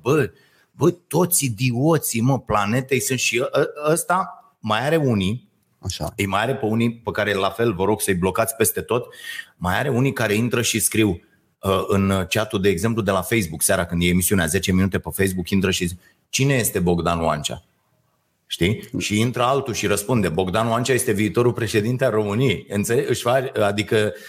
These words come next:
Speaker 1: sunt, bă,
Speaker 2: Next
Speaker 1: bă,
Speaker 2: level
Speaker 1: bă.
Speaker 2: acum o sută de ani, da.
Speaker 1: Cât de prost trebuie să fii? N-ai, n-ai văzut
Speaker 2: Pe de
Speaker 1: așa
Speaker 2: altă
Speaker 1: ceva.
Speaker 2: parte,
Speaker 1: Da.
Speaker 2: eu admir foarte mulți oamenii,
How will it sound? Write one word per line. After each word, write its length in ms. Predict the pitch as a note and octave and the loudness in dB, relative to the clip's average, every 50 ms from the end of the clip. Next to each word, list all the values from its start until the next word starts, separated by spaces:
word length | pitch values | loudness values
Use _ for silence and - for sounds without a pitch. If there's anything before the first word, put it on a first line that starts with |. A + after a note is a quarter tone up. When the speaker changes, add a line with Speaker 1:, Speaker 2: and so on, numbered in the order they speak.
| - - - | -20 -12 -6
Speaker 1:
sunt, 380 | - - - A#2 C3 - - - - | -2 0 2 2 2 0 -2 -6 -4
bă, 280 | - A2+ A#2+ G#2+ F2 D2 - | 0 0 2 0 0 -4 -6
Speaker 2:
Next 280 | A2 A2+ A#2+ B2 A#2+ - | -4 -2 0 0 0 0
Speaker 1:
bă, 200 | C3 C3+ B2+ A#2+ | 0 0 2 2
Speaker 2:
level 480 | A#2+ C3+ C#3 B2 A#2 C3 C3+ C3 B2+ | 2 2 2 2 2 0 0 2 2
Speaker 1:
bă. 60 | B2 | 2
Speaker 2:
acum 260 | A#2 A2+ - C3+ C3 B2 | 0 0 0 0 0 0
o 80 | B2 | 0
sută 180 | A2+ - - A2+ | -2 -2 -2 0
de 80 | A2 | 2
ani, 240 | A2 G2 F#2 F2 E2+ E2+ | 2 2 2 0 -2 -4
da. 100 | F#2 F#2 | -2 0
Speaker 1:
Cât 100 | - D3 | 0 2
de 120 | D3 F#3 | 2 2
prost 540 | - - - - - B2+ A#2+ A2+ - - - | 0 0 -6 -6 -2 0 0 2 2 0 -4
trebuie 220 | - F#2+ F#2 F2 E2+ | -2 0 0 2 2
să 160 | - - E2+ | 2 0 -2
fii? 340 | D#2+ - - E2+ D#2+ D2+ - | -4 -4 -6 -6 -6 -6 -8
N-ai, 440 | - - A2+ A#2+ A#2+ G2+ F2+ E2+ D#2 E2+ | -6 -4 -2 -2 0 -2 -2 -4 -6 -4
n-ai 240 | G2 A2 A2 G2 E2+ | -2 -2 0 -2 -2
văzut 200 | D#2 E2 D#2+ - | -4 -6 -4 -2
Speaker 2:
Pe 80 | - | -2
de 80 | D#3+ D3 | 0 2
Speaker 1:
așa 80 | D#3 E3+ | 2 0
Speaker 2:
altă 160 | E3+ - F3 | 0 -2 -4
Speaker 1:
ceva. 60 | - | -2
Speaker 2:
parte, 300 | - D#3+ D#3+ E3 F3 D#3+ | 0 0 0 0 -2 -2
Speaker 1:
Da. 60 | D3+ | 0
Speaker 2:
eu 140 | D3 D3+ D3 | 0 0 0
admir 300 | C#3 C3 D3 D#3 D#3 D3 | 0 0 0 -2 -2 -2
foarte 300 | - - D3 C#3+ D3 D3 | -2 -2 -4 -2 0 0
mulți 280 | C#3 C3 B2 A#2+ - A#2+ | 0 2 0 0 0 0
oamenii, 680 | A2+ G#2+ G#2 G#2 G#2+ G#2+ A2 A#2 B2+ C3 - - _ | 0 0 0 0 0 0 0 0 0 -2 -2 -6 _